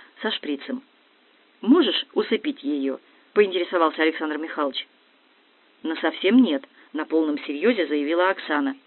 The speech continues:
"Дашка дорога мне, как память об ушедшей молодости". "А на двое суток не успокаивался полковник?" "Запросто.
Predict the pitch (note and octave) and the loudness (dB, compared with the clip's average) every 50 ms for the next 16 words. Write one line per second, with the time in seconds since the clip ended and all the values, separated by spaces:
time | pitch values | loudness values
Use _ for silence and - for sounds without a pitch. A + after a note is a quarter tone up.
0 | _ _ _ _ _ _ _ _ _ - - C#3+ G3+ C4+ C4+ - - D#3+ D3+ D3 | _ _ _ _ _ _ _ _ _ -10 -2 2 4 4 4 2 -2 -2 -2 -2
1 | D3 C#3+ D#3 E3+ F#3 F3 D#3 C3+ D3+ C#3+ _ - G3 G#3 F#3+ - - - - - | 0 2 0 0 0 0 -2 -2 -4 -4 _ 0 2 2 2 -2 -6 -10 -18 -20
2 | - - - C#3+ C3+ C3 - - D#3 D3+ - - E3 E3 D#3+ D#3 C#3+ C#3 C3+ - | -18 -12 -10 -10 -8 -8 -8 -8 -8 -6 -6 -6 -6 -6 -6 -4 -4 -6 -6 -8
3 | B2 - - _ - - _ _ _ _ _ _ _ _ _ _ _ _ _ _ | -12 -20 -20 _ -20 -20 _ _ _ _ _ _ _ _ _ _ _ _ _ _
4 | _ _ _ _ _ _ _ - F#3 F#3 F#3 F3+ F3 F3 E3 - - _ _ _ | _ _ _ _ _ _ _ 6 8 10 10 10 10 10 8 6 2 _ _ _
5 | - F3 F#3+ G3 E3+ D#3 D#3+ D#3 D3 D3 - - G3 D3+ D3 C#3+ - - - - | -2 2 2 2 4 4 2 4 4 2 0 -2 -2 -2 -2 -6 -10 -10 -16 -10
6 | - F#3 F#3 F3+ - - F#3 E3+ - D#3+ D#3 D3+ D#3 D#3 - E3 C#3+ F#3 F#3 F#3 | -4 -2 0 0 0 0 0 2 4 4 4 4 2 0 0 -2 0 2 0 0
7 | F3+ - D#3 C#3 B2+ B2 - - _ _ _ _ _ _ _ _ _ _ _ - | 2 0 -2 -2 -2 -4 -10 -12 _ _ _ _ _ _ _ _ _ _ _ -20
8 | - - - - - A3+ C4+ B3+ A3 - A3 G#3 - - G3 F#3 | -20 -20 -18 -10 0 4 6 6 6 6 0 -4 -2 0 -2 -2